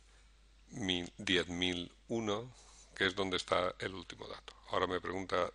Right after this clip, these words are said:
dónde quiere, dónde queremos que aparezca el resultado del análisis y elegimos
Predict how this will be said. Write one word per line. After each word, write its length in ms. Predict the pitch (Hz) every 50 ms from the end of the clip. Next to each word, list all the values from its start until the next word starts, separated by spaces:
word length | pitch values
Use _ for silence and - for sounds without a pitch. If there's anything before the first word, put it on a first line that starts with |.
| -
dónde 460 | 110 101 90 95 98 101 95 90 85
quiere, 420 | - - - 92 92 92 85 85 - - - - - - - - - - - - - - - -
dónde 220 | 120 104 101 101
queremos 320 | 92 92 92 98 98 90
que 100 | - -
aparezca 380 | 87 - - 90 92 - - -
el 60 | - -
resultado 580 | - - - - - - - 92 87 90 92
del 200 | 87 95 87 90
análisis 640 | 95 101 110 117 120 117 110 - 123 127 135 - -
y 60 | 98
elegimos 760 | 90 92 95 - - 117 98 101 104 107 110 - - - -